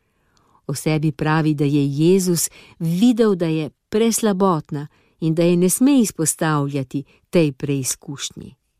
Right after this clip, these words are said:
Zato ni prav nič njena zasluga, če je posvetne stvari niso priklenile nase. Pred takšno navezanostjo jo je obvarovalo božje usmiljenje.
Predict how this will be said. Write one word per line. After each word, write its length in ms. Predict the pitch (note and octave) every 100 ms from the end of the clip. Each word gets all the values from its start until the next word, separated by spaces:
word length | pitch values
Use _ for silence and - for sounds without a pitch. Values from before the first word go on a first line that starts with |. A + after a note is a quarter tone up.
| _ _ _ _ _ _ _ _ -
Zato 320 | F#3 F3+ G#3+
ni 140 | A3
prav 300 | G3+ G3+ A#3+
nič 300 | B3 C4 -
njena 400 | F3+ F3+ G3+ A#3+
zasluga, 640 | A3+ A#3 - A3+ C4 G#3 D#3+
če 200 | E3+ D3
je 100 | C#3
posvetne 600 | D#3 - D3+ C3+ D#3 C#3
stvari 480 | - D#3 C#3+ E3 - - _ -
niso 460 | F3+ F3+ - D3+
priklenile 800 | B2+ D3+ D3 D3 C#3+ C#3+ C3+ C3+
nase. 440 | C3 A#2+ B2+ - - _ _ _ _ _ _ _ _ _ _ _ _
Pred 220 | - D3
takšno 540 | - F#3 G#3 - C4 A#3+
navezanostjo 1000 | F#3 F3+ A#3 A3+ A3 G3 F#3 - F#3 F3 _ _ _ _ -
jo 200 | D#3+ D#3+
je 200 | D3 D3+
obvarovalo 920 | - C#3 C#3+ C#3 B2+ B2 D3 F3 F#3 D3+ _ _ _
božje 640 | D#3+ C3 D#3+ F3+ F3 F#3+ F3
usmiljenje. 1000 | D#3 - F3 F3 G3 F3 C#3+ D3 C#3+ C3